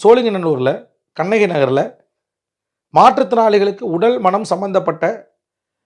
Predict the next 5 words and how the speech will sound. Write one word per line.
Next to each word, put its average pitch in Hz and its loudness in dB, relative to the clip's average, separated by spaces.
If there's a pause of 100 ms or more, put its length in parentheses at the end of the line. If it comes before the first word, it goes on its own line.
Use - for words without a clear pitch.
(140)
மறுவாழ்வு 240 6
சேவைகளை 208 0
வழங்குவதற்காக 165 -2 (1120)
விழுதுகள் 226 4 (360)
அப்படின்னு 160 -6